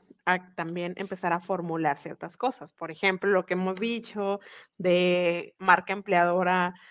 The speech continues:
en crisis, que ya viene, y algunas otras cosas les pueden ir, ir ayudando a hacer esas estrategias. Si fueron dos muy, muy importantes, platíquenos cómo nos fue, cómo les fue.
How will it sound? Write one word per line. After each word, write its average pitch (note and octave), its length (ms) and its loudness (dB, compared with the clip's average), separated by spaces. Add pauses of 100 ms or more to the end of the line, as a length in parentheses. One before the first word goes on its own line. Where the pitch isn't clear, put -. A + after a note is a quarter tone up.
(120)
en F#3 200 -4
crisis, G#3 500 -8
que E3 240 -6
ya D3+ 140 0
viene, G3 500 2
y - 120 -4
algunas E3 400 -2
otras G3+ 280 -4
cosas A3+ 280 -4
les G3 160 -2
pueden G#3 200 2
ir, G#3+ 220 6 (100)
ir A3 240 0
ayudando G3 680 0
a F3 100 -2 (100)
hacer F3 380 -10
esas F3 320 -12
estrategias. - 640 -20 (120)
Si - 140 -12
fueron G#3+ 300 4
dos A#3+ 180 6
muy, A#3 340 -4
muy G3+ 180 -8
importantes, G3+ 600 -6 (240)
platíquenos F#3+ 680 -2
cómo F3 240 -6
nos F3 200 -10
fue, - 220 -2
cómo F#3+ 200 -4
les F3 200 -4
fue. B3+ 220 0